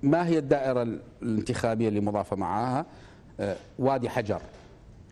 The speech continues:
المأمون. شن-، شنو علاقة الرشيدية بوادي حجر وبالمأمون؟ يعني شنو، شنو التقارب اللي بي-، شنو هالوطنية هاي الزايدة عندكم؟ يعني بهذه الطريقة. زين أنت ما تضيف الرشيدية يمها حي الع-، العربي،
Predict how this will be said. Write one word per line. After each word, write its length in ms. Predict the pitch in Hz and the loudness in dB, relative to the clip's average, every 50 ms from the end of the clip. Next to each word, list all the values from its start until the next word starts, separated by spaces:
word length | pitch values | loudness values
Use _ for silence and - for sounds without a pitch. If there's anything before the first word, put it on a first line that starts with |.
| - - - - - - | -20 -20 -20 -8 -4 -2
المأمون. 680 | 117 117 117 120 104 110 120 127 120 107 87 78 - - - - - - - - - - - - - - - - - - - - - - - - | 0 2 2 0 0 0 0 0 0 0 -2 -4 -6 -10 -16 -20 -20 -20 -20 -20 -20 -20 -20 -20 -20 -20 -20 -20 -20 -20 -20 -20 -20 -20 -20 -16
شن-، 340 | - - - 175 185 190 135 | -14 -4 0 2 2 2 0
شنو 260 | - - 208 202 202 | 0 0 0 2 2
علاقة 380 | 165 185 185 185 180 - 175 - 180 | 2 2 2 2 0 0 -2 0 0
الرشيدية 640 | 151 147 156 147 - 165 165 156 156 185 190 190 180 | 0 0 -2 -4 -2 0 0 0 0 2 2 2 4
بوادي 400 | 165 151 151 147 143 131 139 127 | 4 4 2 2 2 0 -2 -2
حجر 320 | - 170 165 180 180 165 | -2 0 0 2 2 2
وبالمأمون؟ 680 | 135 110 101 95 98 90 78 87 90 90 80 73 64 - - - - - - - - - - - - | 2 2 2 0 0 0 -2 -2 -2 -2 -2 -4 -8 -10 -14 -20 -20 -20 -20 -20 -20 -20 -10 -4 -2
يعني 300 | 113 110 117 117 113 - - | -2 0 0 -2 -2 -4 -6
شنو، 400 | - - - 202 208 190 165 139 | 0 4 4 4 4 4 0 0
شنو 200 | - 208 202 202 | 2 2 2 2
التقارب 500 | - - 180 - 180 180 180 185 170 160 | 2 0 0 0 0 0 0 0 2 2
اللي 160 | 156 151 147 | 2 4 4
بي-، 220 | 147 151 123 120 | 2 0 0 -2
شنو 240 | 127 - 220 220 208 | 0 0 2 2 2
هالوطنية 600 | 196 190 185 175 170 - 165 170 196 185 156 156 | 2 2 2 2 2 2 0 2 2 2 2 2
هاي 80 | 151 131 | 2 2
الزايدة 380 | 120 123 147 139 123 107 113 | 2 2 2 2 2 0 0
عندكم؟ 380 | 120 131 127 - - 113 110 117 - - - - - - - - - - - | 0 -2 -2 -2 -2 -2 -2 -2 -6 -10 -16 -20 -20 -20 -20 -20 -16 -6 -2
يعني 380 | 110 113 117 113 113 113 101 - - | 0 0 2 2 0 0 -2 -4 -4
بهذه 720 | 104 107 107 104 101 113 117 123 131 147 170 170 151 147 135 | -4 -4 -4 -4 -4 -2 0 2 2 2 2 2 2 0 0
الطريقة. 380 | 131 - 131 120 113 - 117 | 0 0 0 0 0 0 0
زين 160 | 113 139 160 | 2 2 2
أنت 140 | 160 147 - | 2 4 2
ما 160 | 147 151 151 | 2 2 2
تضيف 200 | 147 175 202 175 | 0 0 0 0
الرشيدية 560 | 202 185 180 160 - 170 156 175 196 196 196 190 | 0 0 0 0 0 0 2 4 4 4 6 4
يمها 140 | 170 165 | 2 2
حي 220 | 156 - 165 160 160 | 0 0 0 0 0
الع-، 240 | 151 - - - 131 | 0 -2 -2 -2 0
العربي، 520 | 131 120 143 180 208 208 175 156 151 | 0 2 2 2 2 2 2 0 0